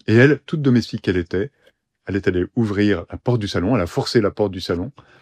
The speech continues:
et elle s'est campée devant eux, elle a dit, « Ce que vous voulez faire, c'est pas ce que la Sainte Vierge a voulu. » Ils en ont été stupéfaits.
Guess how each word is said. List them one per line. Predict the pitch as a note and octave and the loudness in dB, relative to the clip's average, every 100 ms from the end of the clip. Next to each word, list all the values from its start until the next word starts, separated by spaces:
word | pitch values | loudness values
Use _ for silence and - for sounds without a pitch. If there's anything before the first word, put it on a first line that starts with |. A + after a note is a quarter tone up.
| - - _ _ _ - | -20 -20 _ _ _ -4
et | |
elle | G#2 | -2
s'est | - F#2+ | -2 2
campée | B2+ A#2+ A2+ | 2 4 4
devant | G2 F2+ | 4 2
eux, | B2+ | 2
elle | A2+ | 2
a | F2+ | 0
dit, « | E2+ C#3+ C#3 | -2 -4 -6
Ce | - | -12
que | - | -2
vous | G#2 F#2 | -2 0
voulez | F#2+ B2 | 2 4
faire, | A2 - F2 F2+ - | 4 0 -4 -6 -8
c'est | - G2 | -12 -10
pas | - | -8
ce | B2+ | -10
que | - | -6
la | G#2 | -6
Sainte | - G2+ | -6 -8
Vierge | F#2 F#2+ F2+ | -6 -8 -8
a | F2+ | -10
voulu. » | F2+ D#2+ - _ _ _ _ _ _ _ _ _ - - - | -10 -12 -18 _ _ _ _ _ _ _ _ _ -20 -20 -12
Ils | - | 4
en | G3 | 6
ont | D3 D#3 | 6 4
été | C#3+ A#2+ | 2 0
stupéfaits. | - B2 C3+ - C#3 - | -2 -6 -6 -6 -14 -18